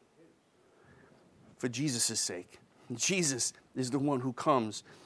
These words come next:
earns what we needed, right? So everything is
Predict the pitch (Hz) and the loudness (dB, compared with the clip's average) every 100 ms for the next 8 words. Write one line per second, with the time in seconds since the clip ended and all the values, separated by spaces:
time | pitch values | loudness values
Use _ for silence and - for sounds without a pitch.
0 | - - 170 185 156 123 - - _ - | -4 8 12 12 10 6 0 -6 _ 6
1 | 147 139 156 156 156 165 120 - - - | 6 8 6 8 8 8 4 0 -10 -20
2 | _ _ - 120 127 - - 165 139 175 | _ _ 0 2 2 -2 4 6 10 10
3 | 202 208 180 156 135 | 10 8 6 6 4